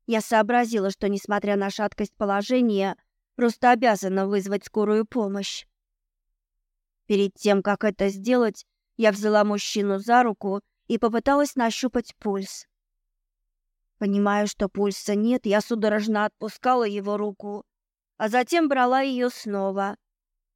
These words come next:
и по-прежнему не могла его нащупать. И только через несколько минут до меня дошло. Мужчина мертв, в этом нет сомнений.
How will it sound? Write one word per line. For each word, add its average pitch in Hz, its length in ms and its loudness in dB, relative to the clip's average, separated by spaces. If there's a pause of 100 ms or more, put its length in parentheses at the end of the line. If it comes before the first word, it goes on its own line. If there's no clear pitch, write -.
(120)
и 180 120 -4
по-прежнему 214 720 0
не 202 120 0
могла 214 360 2
его 208 220 -2
нащупать. 214 760 -6 (1040)
И 202 120 -4
только 208 300 0
через 208 300 -2
несколько 208 520 -4
минут 208 460 -2
до 214 80 0
меня 220 320 2
дошло. 208 680 -4 (920)
Мужчина 240 560 0
мертв, 233 400 0 (600)
в 208 60 -4
этом 233 300 0
нет 247 180 -4
сомнений. 202 840 -8